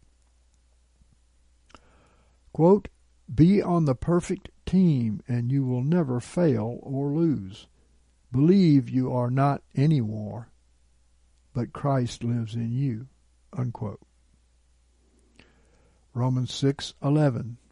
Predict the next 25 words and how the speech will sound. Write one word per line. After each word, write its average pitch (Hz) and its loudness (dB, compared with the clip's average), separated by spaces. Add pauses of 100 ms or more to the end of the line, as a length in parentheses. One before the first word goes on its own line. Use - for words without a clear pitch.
(160)
"Thus 135 -2
you 160 -2 (160)
also 131 -2
reckon 143 -2
yourselves 131 -4
to 127 -6
be 117 -4
dead 170 0 (100)
indeed 143 -2
to 139 -8
sin, 113 -6
but 131 -6
alive 139 -2
to 139 -6
God 110 -6
in 117 -8
Christ 107 -10
Jesus." - -8 (2250)
Quote, 165 2
"This 185 4
is 156 0
an 135 -2
excellent 180 0
choice, - -4 (440)
as 135 2